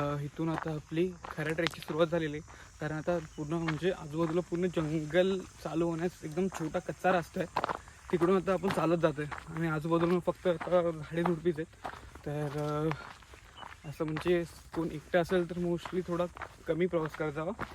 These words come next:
अ, जर तुमच्याबरोबर कोण असेल सोबतीला तर अजूनच चांगलं आहे, नाहीतर कधी, म्हणजे असं खोण्याचा चान्सेस जरा जास्तच असतं.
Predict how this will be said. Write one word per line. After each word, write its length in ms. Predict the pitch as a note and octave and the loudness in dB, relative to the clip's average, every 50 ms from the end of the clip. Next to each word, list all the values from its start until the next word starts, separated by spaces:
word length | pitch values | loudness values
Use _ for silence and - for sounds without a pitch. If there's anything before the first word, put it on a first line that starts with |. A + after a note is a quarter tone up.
| - - - - - | -14 -18 -16 -10 -4
अ, 240 | D#3 D#3 D3+ D#3+ D#3 | 0 2 4 4 4
जर 100 | D3 E3 E3+ - | 4 4 2 4
तुमच्याबरोबर 420 | E3 D3+ E3 F3 F3 E3+ F#3 F#3+ | 2 4 6 6 6 8 6 6
कोण 260 | E3 - F#3 F#3 F3+ | 4 4 2 4 2
असेल 220 | E3 - - G3 F#3+ | 4 4 4 4 6
सोबतीला 440 | - F3 D#3+ C#3+ - - D#3 D3+ C#3+ - - - - - - - | 4 2 0 0 -2 -4 -4 -4 -4 -6 -10 -14 -14 -10 -6 -4
तर 80 | D#3+ | -2
अजूनच 340 | D#3 D#3+ D#3 F3+ G3 F#3 - | -2 0 2 2 2 2 2
चांगलं 280 | F#3+ D#3+ D3+ C#3+ D#3 E3+ | 0 0 0 0 -2 2
आहे, 180 | F#3+ - - - - - - | 6 4 4 4 2 -8 -6
नाहीतर 280 | D3+ D#3+ D3+ F3+ F3+ F3 | -6 0 2 2 2 4
कधी, 520 | D#3+ F#3+ E3+ E3+ F3+ F#3 F3+ F3+ F3+ E3+ | 2 0 2 2 2 2 4 4 4 2
म्हणजे 340 | F3 D#3+ D#3 D#3+ D3 D3+ E3+ | 2 0 -2 -2 0 0 0
असं 180 | E3 - F#3 F3+ - - - - - - - - - - - - - - - - - - - - - | 2 2 0 0 0 -2 -8 -8 -8 -10 -16 -20 -20 -20 -16 -12 -12 -10 -10 -12 -16 -18 -18 -18 -10
खोण्याचा 480 | - - E3+ D#3+ D#3+ F3+ E3+ - F3 E3 D3+ C3+ - - - - - - - - | -2 0 2 4 4 2 2 2 0 0 0 -2 -6 -6 -8 -8 -10 -10 -6 -4
चान्सेस 320 | E3 D#3 D#3 - F#3 F3 | -2 -2 0 0 0 4
जरा 140 | E3+ F3+ F#3 | 4 4 4
जास्तच 400 | D#3+ D#3 D#3 - E3 D#3+ D#3 D3 | 4 2 -2 -2 -2 -4 -4 -4
असतं. 180 | - - - | -6 -10 -14